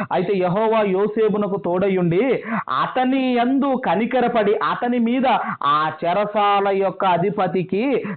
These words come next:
కటాక్షము కలుగునట్లు చేసెను." అంటే ఎవరి మీదనైతే దేవుని కటాక్షము ఉంటుందో వారు భవిష్యత్తులోనండి ఒక మంచి స్థితిలోనికి వెళతారు.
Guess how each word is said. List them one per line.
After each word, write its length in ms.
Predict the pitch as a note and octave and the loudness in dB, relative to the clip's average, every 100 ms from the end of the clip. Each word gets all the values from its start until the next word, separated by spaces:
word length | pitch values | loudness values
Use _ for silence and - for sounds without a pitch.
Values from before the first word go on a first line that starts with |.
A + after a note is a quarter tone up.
| - | -4
కటాక్షము 960 | E3 E3+ G3+ G#3+ A#3+ B3 - C4 B3 B3 | -2 0 0 2 2 0 -2 -2 0 0
కలుగునట్లు 880 | A#3 G#3+ A3 G3+ G#3+ G#3 G3+ G3+ G3+ G3+ | 0 0 2 0 0 0 -2 -2 -2 0
చేసెను." 800 | G3 F#3 F#3+ F3+ F3+ F3 F3 E3+ E3 D3+ C#3 B2+ A2+ G#2 - - D3 - _ _ _ _ _ _ _ | 0 0 -2 0 0 0 0 0 0 0 0 0 -2 -6 -12 -14 -16 -18 _ _ _ _ _ _ _
అంటే 500 | B2 B2+ C3+ A#2+ A2+ _ _ - C3+ - | -6 -2 0 0 -4 _ _ -20 -12 -4
ఎవరి 560 | C3 C3+ D3+ E3+ E3+ | 0 2 2 2 2
మీదనైతే 1000 | E3+ D#3 E3+ G3+ G#3+ G3+ F#3 F3 F3 E3 | 2 2 2 2 2 2 0 -2 0 0
దేవుని 600 | D3 C3 D#3 F3 E3+ E3 D#3+ | 0 -2 -2 -2 0 0 -2
కటాక్షము 840 | D3 C#3 E3 F#3+ - F#3+ E3+ D#3+ C3+ | -6 -4 -2 -2 -4 -4 -2 -2 0
ఉంటుందో 840 | F#3+ G3+ B3 A3+ G#3+ D3 C#3 D3+ - _ _ - - C#3 | 0 2 2 4 4 4 2 -2 -6 _ _ -20 -8 -2
వారు 240 | C#3 C3+ | 0 -2
భవిష్యత్తులోనండి 1080 | C3 C#3+ D#3 F#3+ G#3+ F#3+ G3 F3+ E3+ D#3 D#3 | -2 0 0 -2 -4 -4 0 0 2 0 0
ఒక 220 | C#3+ - | -2 -4
మంచి 600 | C#3 C#3 D3+ G#3 B3 C4+ | -4 0 0 2 0 0
స్థితిలోనికి 640 | B3+ A#3 F#3 G#3+ G3 F#3 F3 | -2 -2 0 2 2 0 0
వెళతారు. 580 | D#3+ D#3 D3+ D3 D3+ | 0 0 -2 -2 -4